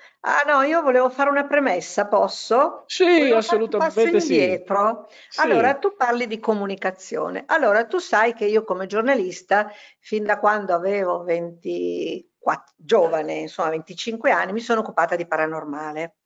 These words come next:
Speaker 1: E il paranormale faceva molta paura a moltissime persone,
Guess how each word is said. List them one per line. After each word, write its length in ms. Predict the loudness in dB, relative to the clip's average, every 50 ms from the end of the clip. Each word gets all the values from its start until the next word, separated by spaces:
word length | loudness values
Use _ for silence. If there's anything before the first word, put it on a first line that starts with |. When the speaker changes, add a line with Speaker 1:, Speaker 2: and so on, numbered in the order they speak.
| _ -20 -20 -20 -20 -20 -20 -20 -20 _ _ _ 2
Speaker 1:
E 120 | 4 4 4 4 2
il 120 | -2 0 0
paranormale 640 | 0 0 0 0 0 0 2 2 2 2 2 2
faceva 440 | 0 -2 -6 -4 -4 -4 -2 -2 -2
molta 500 | 0 2 2 4 4 2 0 0 -2 0
paura 600 | 2 2 2 2 2 0 0 0 0 -2 -2 -2
a 80 | -8 -6
moltissime 560 | -6 -6 -8 -8 -12 -14 -14 -8 -6 -6 -4
persone, 760 | -4 -4 -4 -4 -2 2 2 4 4 2 0 -2 -6 -8